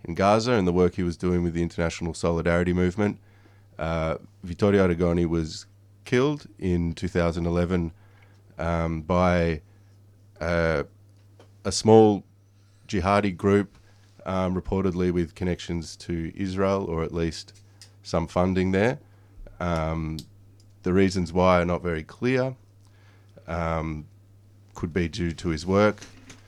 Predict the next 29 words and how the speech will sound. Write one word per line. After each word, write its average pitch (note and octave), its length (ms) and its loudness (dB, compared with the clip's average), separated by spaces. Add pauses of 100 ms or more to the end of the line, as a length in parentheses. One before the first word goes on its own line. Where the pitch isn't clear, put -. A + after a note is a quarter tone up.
(360)
Uh, E2+ 540 0
he G2+ 720 2
received G2 840 0 (840)
a F#2 140 0
massive G2+ 380 0
funeral G2+ 440 2
there E2 420 0
in F2 320 0
Gaza. G#2 540 0 (340)
Um, E2 540 -4 (760)
there, F2+ 340 0
there F#2 280 2
is, A2 260 4
or F2+ 320 4
maybe F2 360 -2
was, F2 360 -2
a - 140 -8
street F#2 300 -2
named F2 260 -4
after E2+ 280 -2
him. A2 260 -2 (220)
We're E2 180 -6
not D#2+ 180 -8
sure, E2 320 -4 (1000)
uh, D#2 140 -8
if D#2 160 -12
it's D2+ 100 -10
still D#2+ 240 -4
there D#2+ 360 -2